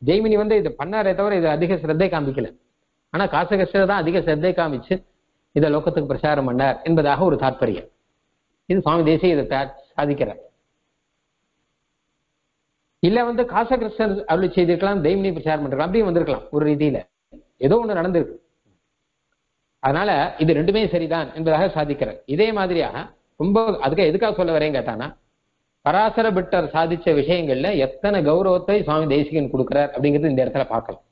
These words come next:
இதே மாதிரி பல இடங்கள்ல, நூற்றுக்கணக்கான இடங்கள்ல இப்படி சுவாமி சாதித்திருக்கார்.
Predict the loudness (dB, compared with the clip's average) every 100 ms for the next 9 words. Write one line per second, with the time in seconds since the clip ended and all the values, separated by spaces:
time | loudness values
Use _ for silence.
0 | _ _ _ -2 0 0 0 -2 -6 -16
1 | _ _ -4 2 4 2 0 -2 -2 -8
2 | _ _ _ _ _ 0 2 0 0 -4
3 | -2 -2 -2 -2 0 0 -2 -4 -6 _
4 | _ _ _ _ _ _ _ _ _ _
5 | 0 2 4 2 -2 -8 -14 -16 -20 -4
6 | -2 -2 -2 -2 -2 -2 -4 -4 -8